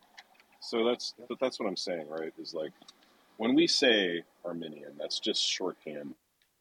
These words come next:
positions that can be within the, the pale of orthodoxy.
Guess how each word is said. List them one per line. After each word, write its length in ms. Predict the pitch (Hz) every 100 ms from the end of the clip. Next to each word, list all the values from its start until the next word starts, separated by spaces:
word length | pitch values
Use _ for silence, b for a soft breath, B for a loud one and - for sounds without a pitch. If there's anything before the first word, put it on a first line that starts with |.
| _ _ _ _ _ _ _ _ _
positions 960 | - - 76 73 - 82 - - - -
that 120 | -
can 140 | - - -
be 280 | - - - - - -
within 260 | - 85 78
the, 800 | 71 - - - - - - -
the 100 | 76 - -
pale 240 | 87 76
of 120 | 65 57
orthodoxy. 560 | 57 - - - -